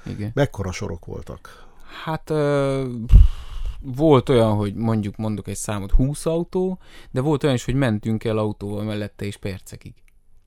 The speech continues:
Speaker 1: Tehát percekig hagytuk el a, az állomásozó autókat egymás után is.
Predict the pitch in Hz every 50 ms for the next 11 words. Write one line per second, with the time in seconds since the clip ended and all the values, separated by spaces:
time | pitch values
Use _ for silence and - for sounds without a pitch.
0 | _ - - - 107 - - 123 117 113 - - 110 - 104 - - 107 101 -
1 | - 107 - 107 104 101 101 101 104 101 101 95 95 101 110 113 104 107 110 107
2 | 107 107 110 - - 101 101 104 123 131 127 - 127 113 - - - - 131 131
3 | 127 123 123 - - - - 117 117 117 117 117 117 -